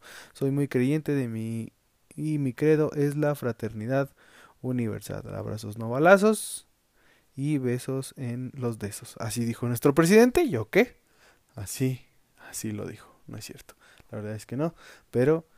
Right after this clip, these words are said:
hubiera estado chingón, la verdad. <laughs> Eh, también en otra, en otro orden de ideas, bueno, ahí ya presumió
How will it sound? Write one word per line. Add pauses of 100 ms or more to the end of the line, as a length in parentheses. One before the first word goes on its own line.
(360)
hubiera
estado
chingón, (320)
la
verdad. (460)
<laughs> (460)
Eh, (560)
también (180)
en
otra,
en
otro
orden
de
ideas,
bueno,
ahí
ya (340)
presumió